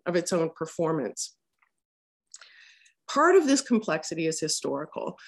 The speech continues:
The Dharmabhanika's performance stands in a robust lineage of practices of ontological transformation through what Stephanie Meicher has called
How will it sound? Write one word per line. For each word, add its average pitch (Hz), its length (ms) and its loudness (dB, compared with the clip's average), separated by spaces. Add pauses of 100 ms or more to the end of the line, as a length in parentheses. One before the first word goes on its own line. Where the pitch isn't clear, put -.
(100)
The 208 80 0
Dharmabhanika's 247 720 4
performance 160 600 -2
stands 220 420 2
in 185 80 0
a 165 80 0
robust 170 540 -2
lineage 220 480 0
of 156 140 -10
practices 185 600 -2
of 190 160 -2
ontological 160 720 -4
transformation 147 960 -4 (320)
through 220 200 4
what 185 260 2
Stephanie 180 480 2
Meicher 175 480 0
has 156 120 -4
called 147 440 -4